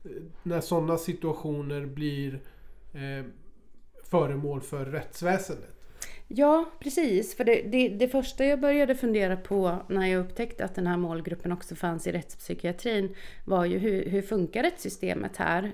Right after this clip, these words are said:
Speaker 2: Eh, för jag hade inte riktigt koll på det. Och det märker jag nu när jag har tittat på det och är ute och föreläser att det är väldigt många som inte har koll på det.
Speaker 1: Just det.
Speaker 2: Eh, Sverige har ju ett väldigt, eh,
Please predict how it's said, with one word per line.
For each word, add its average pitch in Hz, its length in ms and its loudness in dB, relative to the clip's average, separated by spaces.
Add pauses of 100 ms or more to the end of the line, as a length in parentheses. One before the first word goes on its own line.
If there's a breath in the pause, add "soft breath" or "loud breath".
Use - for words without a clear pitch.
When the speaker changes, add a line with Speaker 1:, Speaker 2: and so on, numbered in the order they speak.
(120)
Speaker 2:
Eh, 180 360 2 (100)
för 202 100 -4
jag 180 160 -2
hade 247 200 -2
inte 294 200 2
riktigt - 320 -8
koll 170 220 -2
på - 140 -8
det. 175 200 -2 (440 loud breath)
Och 202 120 -2
det 196 80 6
märker 208 460 4
jag 180 120 6
nu 170 380 2
när 180 220 2
jag 170 100 0
har 170 280 -2
tittat 196 440 -2
på 247 180 2
det 220 340 2
och - 300 -6
är 180 180 0
ute 175 360 -4
och 175 80 -6
föreläser 180 600 0
att - 240 -6
det 202 200 2
är 277 40 2
väldigt 196 240 2
många 160 240 -4
som 170 160 -4
inte 156 180 -6
har 240 180 2
koll - 180 -6
på - 140 -10
det. - 140 -4 (320 loud breath)
Speaker 1:
Just 156 300 -8
det. - 80 0
Speaker 2:
Eh, 170 260 2
Sverige 220 320 4
har 180 140 2
ju 185 60 0
ett 185 140 -8
väldigt, 185 760 -2
eh, 180 240 4